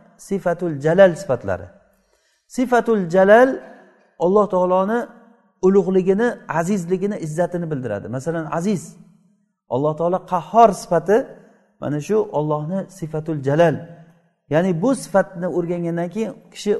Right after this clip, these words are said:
Allohdan qo'rqadigan bo'ladi. Kim Allohni qanchalik tanisa, shuncha qo'rqadi.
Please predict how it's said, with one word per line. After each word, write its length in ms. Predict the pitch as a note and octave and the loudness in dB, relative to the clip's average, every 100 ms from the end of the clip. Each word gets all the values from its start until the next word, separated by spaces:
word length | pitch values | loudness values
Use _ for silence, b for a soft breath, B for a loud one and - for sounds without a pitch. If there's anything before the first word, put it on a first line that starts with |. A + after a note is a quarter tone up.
| - | -2
Allohdan 440 | D#3 D#3 D3+ E3+ D3+ | -4 -4 -4 -8 -6
qo'rqadigan 460 | D3+ C3 A#2+ A#2 G2+ | -6 -4 -4 -6 -6
bo'ladi. 260 | F2+ F#2 _ _ _ _ _ _ _ _ _ _ | -8 -12 _ _ _ _ _ _ _ _ _ _
Kim 160 | - B3+ B3+ | 2 4 6
Allohni 440 | G#3+ A3 A3 G#3+ G#3 | 2 6 4 4 2
qanchalik 440 | B3+ C4+ A#3+ G3+ F#3 | 2 6 6 4 4
tanisa, 320 | G3 G#3 G#3+ C4 | 4 4 2 0
shuncha 260 | G#3 F#3+ D3+ | 0 -4 -4
qo'rqadi. 340 | C#3 F#2 F2+ | -4 -6 -8